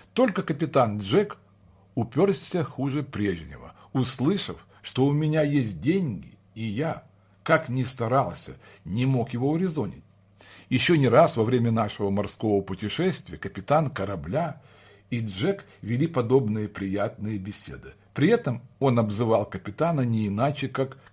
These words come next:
киндепером и негодяем, и твердил только об одном,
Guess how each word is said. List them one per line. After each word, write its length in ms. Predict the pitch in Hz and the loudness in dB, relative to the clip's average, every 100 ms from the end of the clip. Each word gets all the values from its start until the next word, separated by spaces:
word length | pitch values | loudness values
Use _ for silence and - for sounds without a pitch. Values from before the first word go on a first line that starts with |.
| - | -4
киндепером 800 | 165 156 135 175 156 - - - _ _ _ | 0 2 2 2 2 2 -4 -14 _ _ _
и 100 | 160 | 6
негодяем, 720 | 185 185 202 135 110 95 92 - | 6 10 8 8 4 2 -2 0
и 100 | 143 | 0
твердил 560 | 131 117 117 123 214 | 2 -2 -2 0 0
только 460 | 190 175 175 - 113 | 0 0 -4 -2 -4
об 140 | 82 | -4
одном, 600 | 76 71 76 160 196 139 | -10 -12 -4 -2 -2 -4